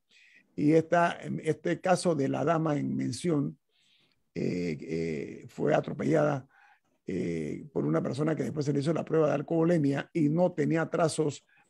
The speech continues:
de haber ingerido, eh, licor. Eh, pero, eh, lo cierto es que esa vida no regresa, esa vida se perdió y hay que buscar fórmulas en cuanto a las autoridades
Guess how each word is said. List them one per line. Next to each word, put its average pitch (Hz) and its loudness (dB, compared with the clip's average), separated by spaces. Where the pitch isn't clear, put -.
de - -6
haber 147 0
ingerido, 147 2
eh, 135 -2
licor. 139 4
Eh, 135 0
pero, 175 4
eh, 139 -4
lo 160 0
cierto 170 0
es - 0
que 165 4
esa 160 2
vida 165 4
no 151 2
regresa, 160 0
esa 123 -4
vida 156 4
se 143 0
perdió 175 2
y 139 0
hay 156 6
que 175 4
buscar 170 6
fórmulas 160 2
en 135 -6
cuanto 135 -2
a 127 -2
las - -6
autoridades 160 4